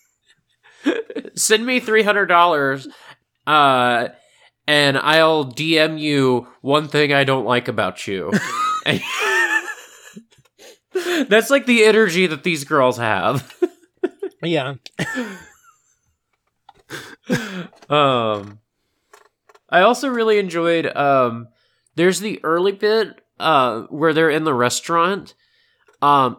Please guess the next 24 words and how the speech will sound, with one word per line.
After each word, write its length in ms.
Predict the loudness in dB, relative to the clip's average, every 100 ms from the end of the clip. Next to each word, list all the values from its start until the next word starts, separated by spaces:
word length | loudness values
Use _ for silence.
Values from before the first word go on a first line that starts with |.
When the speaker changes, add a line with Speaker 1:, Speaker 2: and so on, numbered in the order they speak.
| -8
Speaker 2:
and 200 | -4 0
there's, 240 | -2 -2
like, 500 | -2 0 -2 -8 _ _ _ _
there's 200 | -2 -2
the 100 | -2
band 500 | 0 2 2 0 -6
playing, 800 | -2 0 2 2 0 -2 -6 -6
and 200 | -2 -2
there's 220 | -2 -4
this 220 | -4 -6 -6
guy 480 | -2 0 2 2 0
and 340 | -2 -4 -4
this 320 | -4 -4 -8 -12
woman, 720 | -8 -6 -2 -2 -2 -6 -12 _ _ _ _ _
um, 280 | 0 0 0
that 100 | -2
are 100 | -2
doing 320 | 0 0 2
a 60 | 0
dance 380 | -2 -2 -2 -6
routine 480 | -8 -8 -6 -4 -6
for 260 | -4 -2
all, 300 | 0 -2 -2 -4
like, 220 | -6